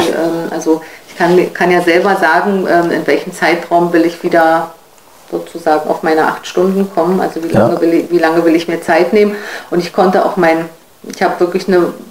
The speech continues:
Speaker 1: total tolle Abteilungsleitung, also nochmal über mir die Pflegedienstleitung, die da eben auch wirklich total verständnisvoll, ähm, mit mir umgegangen ist und die
Speaker 2: Mhm.
Speaker 1: auch gutes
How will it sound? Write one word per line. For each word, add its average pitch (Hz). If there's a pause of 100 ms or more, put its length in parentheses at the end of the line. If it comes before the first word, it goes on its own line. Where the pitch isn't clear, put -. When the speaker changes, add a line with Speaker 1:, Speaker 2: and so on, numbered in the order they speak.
Speaker 1:
total 185
tolle 180
Abteilungsleitung, 185
also 165
nochmal 175
über 190
mir 185
die 170
Pflegedienstleitung, 196
die 185
da 180 (600)
eben -
auch -
wirklich 196
total -
verständnisvoll, 202 (320)
ähm, 165
mit 151
mir 190
umgegangen 170
ist 139
und - (120)
die 160
Speaker 2:
Mhm. -
Speaker 1:
auch - (800)
gutes 185